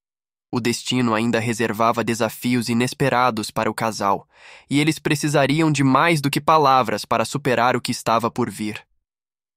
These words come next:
Os dias no hospital pareciam intermináveis, cada um marcado por uma mistura de incerteza e esperança. O médico de Mariana continuava insistindo na necessidade de repouso absoluto,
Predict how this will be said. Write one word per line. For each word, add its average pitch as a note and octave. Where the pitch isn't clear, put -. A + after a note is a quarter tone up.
Os B2+
dias C3+
no A#2+
hospital A2
pareciam C3
intermináveis, B2+
cada C3
um C#3+
marcado C3
por B2+
uma B2
mistura B2
de A2+
incerteza B2+
e B2
esperança. A2
O A#2+
médico B2
de A#2
Mariana A2+
continuava C3+
insistindo D3
na A#2+
necessidade A#2+
de A#2+
repouso B2
absoluto, A#2